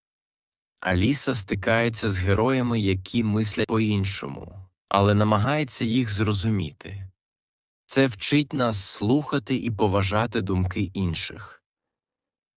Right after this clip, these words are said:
Alice meets characters who think differently, but she tries to understand them. This teaches us to listen and respect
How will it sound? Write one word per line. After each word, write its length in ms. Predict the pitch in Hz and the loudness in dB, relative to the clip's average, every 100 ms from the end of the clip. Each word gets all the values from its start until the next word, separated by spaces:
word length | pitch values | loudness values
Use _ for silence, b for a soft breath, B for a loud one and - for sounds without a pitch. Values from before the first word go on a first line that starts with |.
| _ _ _ - | _ _ _ -2
Alice 440 | 113 151 180 - | 2 4 2 -2
meets 300 | 127 131 110 - - | 0 0 0 -4 0
characters 580 | 120 135 120 131 131 107 | 2 2 0 -2 -2 -2
who 100 | 107 95 | -2 -2
think 160 | 123 127 101 | 0 0 0
differently, 920 | 92 127 120 104 85 73 69 - 101 - | 0 -2 0 -2 -4 -4 -8 -8 -10 -4
but 160 | - 95 | -2 -2
she 180 | - 95 | -2 -4
tries 400 | - 120 123 104 | 2 2 2 0
to 140 | 123 113 | 0 0
understand 640 | 104 95 - 98 90 82 | 0 -2 -2 0 2 0
them. 180 | 69 - 95 - _ _ _ _ _ _ | -4 -8 -14 -20 _ _ _ _ _ _
This 320 | - 117 139 - | 0 2 2 0
teaches 520 | - 143 - 139 117 | 0 0 2 0 2
us 160 | 120 104 - | 0 0 -2
to 80 | 104 | 0
listen 560 | 95 110 131 - 147 147 - | 2 2 0 -2 -2 -2 -2
and 140 | 104 95 | 0 2
respect 640 | 98 92 - 117 117 101 | 2 0 0 0 0 -4